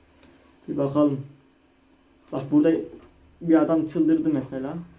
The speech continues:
Bak yine bir polis gözüküyor. Yine bir polis var. Yani doğal bir şey yani olabilir. Ama çok fazla arkadaşlar. Oyun başında neredeyse her yerde bir polis görüyorsunuz. Hani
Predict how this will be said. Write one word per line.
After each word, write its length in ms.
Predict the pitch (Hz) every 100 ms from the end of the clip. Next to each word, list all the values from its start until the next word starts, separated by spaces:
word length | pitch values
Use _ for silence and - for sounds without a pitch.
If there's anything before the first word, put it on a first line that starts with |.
| - - - _ _ _ - - - - - - - - - - -
Bak 140 | 143
yine 200 | 156 180
bir 100 | 170
polis 340 | 165 175 170 -
gözüküyor. 540 | 156 139 - 147 151 170 - 151
Yine 180 | 160
bir 80 | 151
polis 320 | 147 151 147
var. 100 | 147 147 - _ _ _ -
Yani 140 | 135 139 - _ _ _ _ _ _ _ - 165
doğal 280 | 190 208 180
bir 40 |
şey 180 | 156 151
yani 280 | 143 143 139 139 -
olabilir. 520 | - 156 151 151 147 - - _ _ _ _ _ _ -
Ama 360 | 165 190 175
çok 220 | 202 202
fazla 280 | 170 151 135
arkadaşlar. 400 | 139 143 135 147
Oyun 300 | 156 160 175
başında 480 | 175 175 170 185 208 - _ _ _ _ -
neredeyse 500 | 160 180 185 175 180
her 160 | 175 190
yerde 320 | 185 160 180
bir 120 | 180
polis 360 | - 175 175 -
görüyorsunuz. 460 | 151 135 - 123 120 _ _ _ _ _ _ _ _ _ _ _
Hani 200 | - 147